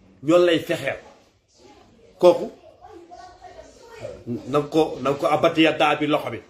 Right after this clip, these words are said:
bi Yàlla di xas. Ki nekk ab, ab, ab, ki nga xam ne bàyyi la si yonent bi, Yàlla di ko xas, te, te, te tuddul yonent bi. Loolu nga koy yéene.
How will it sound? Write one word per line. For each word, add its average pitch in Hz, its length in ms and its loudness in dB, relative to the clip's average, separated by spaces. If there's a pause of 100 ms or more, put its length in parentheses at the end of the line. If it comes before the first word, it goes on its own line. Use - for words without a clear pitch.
(200)
bi 110 180 -14
Yàlla 151 240 2
di 147 100 -4
xas. - 360 -10 (1080)
Ki 170 100 4
nekk 185 220 2 (180)
ab, 151 140 -12 (140)
ab, - 360 -8
ab, 165 120 0 (1700)
ki 175 120 2
nga 214 120 4
xam 208 240 0
ne 185 100 0 (180)
bàyyi 190 320 2
la 220 60 2
si 202 120 -2
yonent 202 280 2
bi, 165 240 -4
Yàlla 185 240 -2
di 180 100 -2
ko 185 80 -2 (140)
xas, 214 240 -6 (400)
te, 180 60 4 (200)
te, 185 80 -4 (320)
te 170 80 -6 (120)
tuddul 226 260 0
yonent 202 260 4
bi. - 220 -8 (2000)
Loolu 196 220 6
nga 190 140 2
koy 175 160 4
yéene. 151 320 2